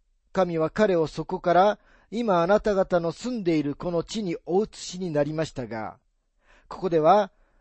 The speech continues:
足の踏み場となるだけのものさえも相続財産として彼にお与えになりませんでした。それでも子供もなかった彼に対して、この地を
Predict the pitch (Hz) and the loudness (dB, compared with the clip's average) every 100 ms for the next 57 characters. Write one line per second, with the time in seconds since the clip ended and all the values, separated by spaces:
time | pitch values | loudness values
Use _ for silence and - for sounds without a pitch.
0 | _ - 160 170 226 247 202 180 202 220 | _ -4 -2 -2 0 2 2 0 -2 2
1 | 208 196 185 202 175 156 - 170 170 151 | 2 2 2 2 2 0 0 0 0 -2
2 | 175 175 - 156 139 117 98 _ _ _ | -2 -2 -2 -2 -2 -8 -14 _ _ _
3 | _ _ _ - 208 196 165 160 196 170 | _ _ _ 2 2 2 -2 2 2 2
4 | 156 143 139 - 165 - 214 208 175 185 | -4 -4 -10 -4 -4 -2 0 0 0 -4
5 | - 151 190 - 185 170 180 156 135 151 | -8 -2 0 2 2 2 -2 -4 -4 -2
6 | 175 165 120 - - - _ _ _ _ | -4 -4 -8 -12 -20 -20 _ _ _ _
7 | _ _ _ _ _ _ _ - 214 247 | _ _ _ _ _ _ _ -2 2 4
8 | 233 190 143 104 85 _ _ - 185 226 | 4 2 -2 -6 -12 _ _ -8 -2 0
9 | 233 226 214 220 175 160 - 143 220 220 | 0 0 2 2 2 -2 -4 -2 0 0
10 | 165 147 170 147 - 131 110 87 _ _ | 0 -2 -2 -2 -6 -12 -10 -12 _ _
11 | _ - 202 190 - 220 156 104 | _ -6 -4 -4 -4 0 0 -2